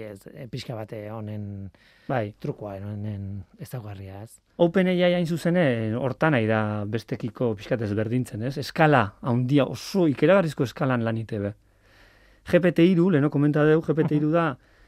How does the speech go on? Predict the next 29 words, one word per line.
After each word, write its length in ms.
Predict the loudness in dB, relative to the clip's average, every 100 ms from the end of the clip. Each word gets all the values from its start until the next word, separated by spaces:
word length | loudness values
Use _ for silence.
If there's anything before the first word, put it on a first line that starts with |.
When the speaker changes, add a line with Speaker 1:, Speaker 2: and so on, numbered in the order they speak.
| _ _ -6
Speaker 2:
en, 500 | -4 -2 -2 -4 -6
hizkuntza 420 | -8 -2 0 4 6
eredu 240 | 6 6
bat 140 | 4
deitzana, 440 | 4 2 0 0 0
hau 80 | 0
da, 220 | 0 0
testu 280 | 0 2 2
esortzeko 420 | 2 2 0 2
gai 180 | 4 4
da, 180 | 2 0 -6 _ _ -6
eta, 500 | -4 -4 -4 -4 -6
eta 220 | -6 -2
oin 100 | 0
dala 260 | 0 2 0
gutxi 400 | 0 0 0 0
argitaratu 420 | -2 -2 0 0
zeben 240 | 0 0 0
sare 240 | 2 2
hori, 160 | 2 2
eta 180 | 0 -2
horrekin 340 | -2 -2 0 0
emaitzek, 420 | 2 0 0 -4 _ _ _ _ _ _ _ _ _ _ -4
eta 160 | 2
danok 240 | 4 4 4
harrituta 480 | 4 2 0 -2
geldi 200 | -2 -4
ginen, 280 | -4 -4 -6
ez? 160 | -8